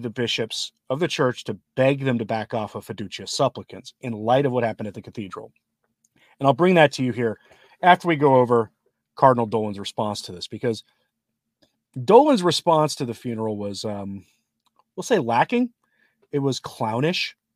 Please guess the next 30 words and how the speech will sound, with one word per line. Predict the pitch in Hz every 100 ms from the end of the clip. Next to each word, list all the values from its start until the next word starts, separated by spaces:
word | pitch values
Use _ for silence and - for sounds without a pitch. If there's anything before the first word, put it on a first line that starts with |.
| -
honestly. | 113 131 139 147 147 - _ _ _ _ _ _ _
It | 330
was | 160 160
almost | 165 160 147
a | 156 143 127 -
"don't | 143 147
believe | 147 120 135 135 135
your | 120 113 123
own | 117
lying | 104 117 123 113
eyes | 110 113 117 120
and | 127 104
the |
media | 95 107 113 127
reports." | 127 - 139 139 - - _ _ _ _ _ _ _ _ _ _ _ _ - -
So | 131 185 165 165
let's | 151 175 170
go | - 160
over | 147 143
this, | 143 143 -
because | 147 131 139 131 120 - -
this | 131 139 127 135
is | 117
a | 110
story | - - 123 110
worth | 107 107 -
talking | - 98 - 95
about | 95 -
today. | - 92 -
So | - 131 117